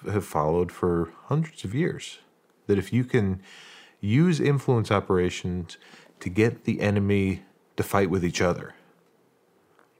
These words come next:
have the enemy defeat itself without having to fire a shot.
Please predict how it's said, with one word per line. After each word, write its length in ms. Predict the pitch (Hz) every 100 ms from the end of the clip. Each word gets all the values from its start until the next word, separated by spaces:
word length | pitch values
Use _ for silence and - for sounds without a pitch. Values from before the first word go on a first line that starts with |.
| _ _ _ _ _ _ _ _ _
have 300 | - 117 120
the 140 | 123
enemy 280 | 110 107 104
defeat 400 | 87 110 117 110
itself 720 | 104 - 110 87 - - - - _ _ _ -
without 280 | - 87 87
having 240 | 95 87 82
to 60 |
fire 260 | - 82 76
a 20 |
shot. 320 | - 78 -